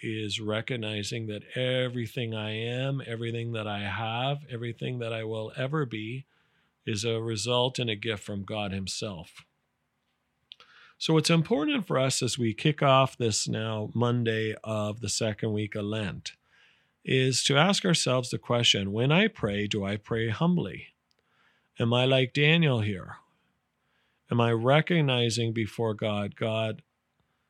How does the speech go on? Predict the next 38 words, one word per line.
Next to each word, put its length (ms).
these 220
are 100
the 120
ways 340
in 120
which 240
I 80
need 280
to 180
improve. 720
I've 160
let 260
you 100
down. 560
I 120
am 140
a 60
sinner 420
in 140
need 200
of 120
your 140
mercy"? 640
Or 180
do 120
we 180
pray 520
as 240
a, 120
one 380
who 680
prays 460
with 220
entitlement? 1080
That 160
God 420
owes 360
us. 540